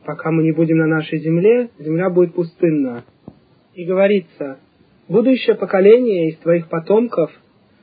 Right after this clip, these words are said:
что поднимется после тебя вместе с чужеземцем из отдалённой страны, увидит наказание, направленное против этой земли,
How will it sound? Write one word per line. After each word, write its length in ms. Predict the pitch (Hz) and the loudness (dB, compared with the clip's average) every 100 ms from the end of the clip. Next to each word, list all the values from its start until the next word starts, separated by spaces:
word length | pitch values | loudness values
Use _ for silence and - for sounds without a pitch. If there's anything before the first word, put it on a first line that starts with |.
| _ | _
что 180 | - 170 | -8 -4
поднимется 680 | 165 165 156 214 240 208 175 | 0 0 0 2 2 0 -4
после 340 | 160 165 160 147 | 0 0 -2 -8
тебя 360 | 160 151 147 | -4 -2 -2
вместе 420 | 135 175 170 180 | -2 -6 -6 -8
с 160 | 165 _ | -10 _
чужеземцем 960 | - 165 165 151 214 247 - 165 143 147 _ _ _ _ _ _ - | -10 -4 -4 0 -2 -2 -4 -4 -4 -8 _ _ _ _ _ _ -4
из 220 | 165 160 | -4 -4
отдалённой 600 | - 143 165 170 180 180 | -8 -4 0 2 2 0
страны, 560 | 165 165 165 196 247 240 _ _ _ 165 | -4 -4 -2 0 -2 -4 _ _ _ -2
увидит 400 | 170 226 226 202 | 0 2 0 0
наказание, 840 | 165 165 160 156 151 139 127 120 _ | -2 -2 0 0 2 0 -2 -8 _
направленное 680 | 135 131 151 156 151 139 135 | -12 -6 -2 0 0 0 -2
против 300 | 139 135 135 | -4 -4 -4
этой 220 | 139 135 | -4 -2
земли, 500 | 135 143 139 131 120 | 0 0 2 0 -4